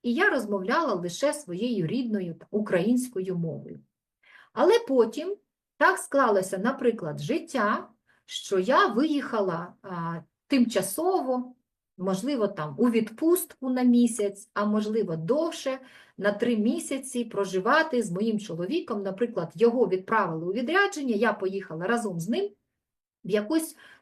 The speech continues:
ну, наприклад, в Польщу. Я не знаю польської мови. Або в Чехію, я не знаю чешської мови. І я попадаю в ситуацію, коли я без цієї мови не можу, е,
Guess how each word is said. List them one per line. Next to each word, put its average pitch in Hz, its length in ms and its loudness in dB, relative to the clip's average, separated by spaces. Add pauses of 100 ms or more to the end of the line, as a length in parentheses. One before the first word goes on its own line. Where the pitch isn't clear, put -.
ну, 359 120 2
наприклад, 233 540 0
в - 140 -20
Польщу. 185 760 0 (580)
Я 269 300 4
не 254 100 4
знаю 240 380 2
польської 208 580 -2
мови. 151 380 -6 (380)
Або 208 260 2
в 311 100 -4
Чехію, 202 680 0
я 254 180 -2
не 311 100 -6
знаю 240 340 -2
чешської 190 640 -6
мови. 156 400 -6 (840)
І 285 200 2
я 359 160 4
попадаю 277 520 4
в - 20 -8
ситуацію, 262 680 -4
коли 269 240 -2
я 262 160 -2
без 233 260 -4
цієї 233 400 -4
мови 240 580 0
не 220 260 2
можу, 247 640 -2
е, 202 60 -2